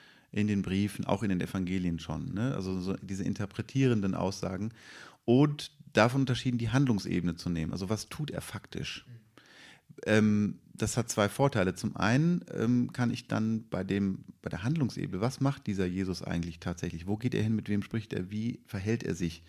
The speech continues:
Ähm, das hat ja alles auch eine Aussage, eine implizite Aussage. Und dadurch,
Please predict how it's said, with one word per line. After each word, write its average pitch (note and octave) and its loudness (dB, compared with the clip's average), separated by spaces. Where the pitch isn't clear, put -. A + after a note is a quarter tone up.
Ähm, F#2+ 4
das G2+ 0
hat A#2+ 0
ja - 2
alles A2 0
auch A#2+ 0
eine A#2 2
Aussage, F2+ 4
eine F#2 2
implizite C3 2
Aussage. F2 2
Und - -2
dadurch, C#3+ 4